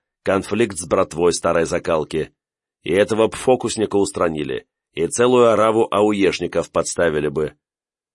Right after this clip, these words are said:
"Ага, гладко было на бумаге",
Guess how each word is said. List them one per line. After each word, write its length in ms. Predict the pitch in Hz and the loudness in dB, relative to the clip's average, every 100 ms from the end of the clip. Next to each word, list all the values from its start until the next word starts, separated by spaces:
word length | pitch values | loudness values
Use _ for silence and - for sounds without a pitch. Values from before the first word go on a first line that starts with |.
| _ - | _ -10
"Ага, 480 | 65 69 65 71 - _ _ _ _ _ - | -6 -6 -4 -8 -10 _ _ _ _ _ -18
гладко 500 | 76 73 82 - 85 | -4 0 0 -2 -4
было 240 | 85 87 | 0 0
на 120 | 82 | 0
бумаге", 540 | 80 92 87 67 60 | -2 0 0 -2 -8